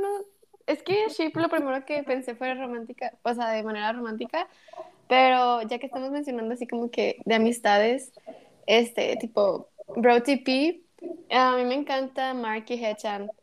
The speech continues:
de, también de N C T. O sea, desde que están en S M Rockies y que Mark casi deja la S M porque <laughs> le molestaba a Hechan.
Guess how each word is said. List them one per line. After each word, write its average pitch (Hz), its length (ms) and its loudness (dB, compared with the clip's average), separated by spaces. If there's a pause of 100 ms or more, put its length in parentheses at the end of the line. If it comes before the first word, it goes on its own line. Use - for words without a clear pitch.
(680)
de, 220 220 -2
también 214 360 -2
de 208 160 -4
N 226 100 -6
C - 140 -8
T. - 340 -6
O 233 140 0
sea, 233 520 6 (540)
desde 254 400 6
que 262 80 -2
están 247 260 -4
en 269 140 -4
S 277 160 -6
M 277 160 -4
Rockies 254 540 -6 (320)
y 247 160 -6
que 233 560 2 (240)
Mark 240 500 6 (160)
casi 262 600 -2
deja 240 300 -6
la 240 220 -4
S 247 280 -10
M 254 220 -8
porque 247 880 -2
<laughs> - 20 -4
le 247 140 0
molestaba 233 680 -2
a 254 140 -6
Hechan. 269 400 -10